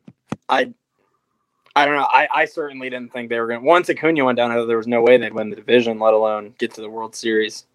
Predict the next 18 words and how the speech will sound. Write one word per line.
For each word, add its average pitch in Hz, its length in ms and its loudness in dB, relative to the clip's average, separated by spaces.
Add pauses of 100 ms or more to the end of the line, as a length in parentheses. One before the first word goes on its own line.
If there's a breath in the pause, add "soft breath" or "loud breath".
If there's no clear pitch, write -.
(160)
Um, - 320 -6
so 117 160 4
it's, - 240 -6 (720 soft breath)
it's 123 200 2
impressive, 139 640 2 (220)
but 123 300 0
teams 143 240 -2
like 156 140 0
that 139 140 4
are 135 80 4
dangerous, 123 680 -2
that 117 140 -4
get 127 120 0
hot 123 180 0
at 123 100 0
the 113 120 -6
end. 113 400 -4
And, 113 640 0